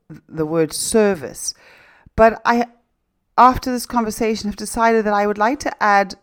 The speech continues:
the word consistency to my <laughs> repertoire of words the, for the year. And actually, perhaps I can also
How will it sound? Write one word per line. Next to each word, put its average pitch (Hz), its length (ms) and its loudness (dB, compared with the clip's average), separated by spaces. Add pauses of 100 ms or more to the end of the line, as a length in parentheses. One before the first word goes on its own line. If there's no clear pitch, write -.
the 185 140 -6
word 185 380 -4
consistency 175 1120 -6
to 151 500 -6
my 156 240 -2
<laughs> 156 100 -2
repertoire 170 640 0
of 147 180 -6
words 147 360 -4
the, 143 180 -12 (240)
for - 160 -6
the 151 100 -6
year. 135 400 -6 (140)
And 202 200 0
actually, 185 440 -2
perhaps 185 560 -4
I 165 120 -2
can 175 160 -6
also 165 600 -4